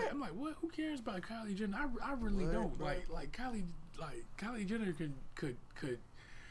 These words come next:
Speaker 1: get in a car accident. I'm not, I'm not putting it on her. But she can get in a car accident, and I would not bat an eye. Like, I would just be like, "Oh, okay."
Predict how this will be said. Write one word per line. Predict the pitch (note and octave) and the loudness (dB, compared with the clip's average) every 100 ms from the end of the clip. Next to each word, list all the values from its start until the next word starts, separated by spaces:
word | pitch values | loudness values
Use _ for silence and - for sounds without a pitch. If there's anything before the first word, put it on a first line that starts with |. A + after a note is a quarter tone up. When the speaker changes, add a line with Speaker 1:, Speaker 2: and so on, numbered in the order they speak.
| - C#3 | -8 6
Speaker 1:
get | F3+ | 6
in | D#3 | 6
a | |
car | - E3+ - | 2 -2 -2
accident. | - B2+ G#2+ | -4 -6 0
I'm | D#3+ | 4
not, | D#3 | 6
I'm | |
not | D#3+ | 6
putting | D#3 D3+ | 4 2
it | C#3 | 2
on | C#3+ | 0
her. | B2 A2+ - - - - - | 0 -4 -10 -12 -12 -14 -2
But | C#3 A#2 - | 2 2 2
she | B3 | 2
can | G3+ | 2
get | E3 | 2
in | |
a | |
car | D3 D#3+ | 0 -2
accident, | C#3 C3+ A#2+ C#3 | -2 -4 -6 -4
and | C3+ C3+ | -2 0
I | |
would | E3+ D3+ | 0 0
not | C3+ B2+ | -2 -6
bat | A#2 | -4
an | |
eye. | A2 A#2+ A2 - B2+ | -2 -4 -6 -10 -4
Like, | A#2+ | 0
I | D3 | 2
would | C3+ | 2
just | B2+ B2 | 0 -4
be | |
like, | A#2 G#2 | -4 -6
"Oh, | A2 - - - A#2+ | -6 -10 -14 -12 -10
okay." | A#2+ | -8